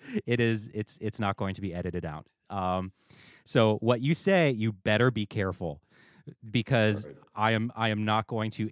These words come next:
Speaker 1: edit this show at all, unless you absolutely insist. All right. So <laughs> with that said, um, I've been doing kind of these long, uh, chill hangout episodes with friends,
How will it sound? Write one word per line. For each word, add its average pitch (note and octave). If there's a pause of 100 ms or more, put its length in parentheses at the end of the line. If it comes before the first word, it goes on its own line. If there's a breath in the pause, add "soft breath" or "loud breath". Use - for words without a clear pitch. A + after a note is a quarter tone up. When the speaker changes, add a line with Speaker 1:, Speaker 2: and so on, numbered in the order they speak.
Speaker 1:
edit A2
this G#2+
show F#2+
at F#2+
all, E2+
unless C3+
you C#3
absolutely G#2+
insist. F#2 (520 loud breath)
All C#3
right. A2
So B2 (440)
<laughs> C4
with D3
that E3+
said, C#3+
um, A2+ (640)
I've C3
been B2+
doing B2+
kind B2
of A2
these A2+
long, A2+ (480 soft breath)
uh, G#2+
chill A#2
hangout A2
episodes G#2
with -
friends, F#2+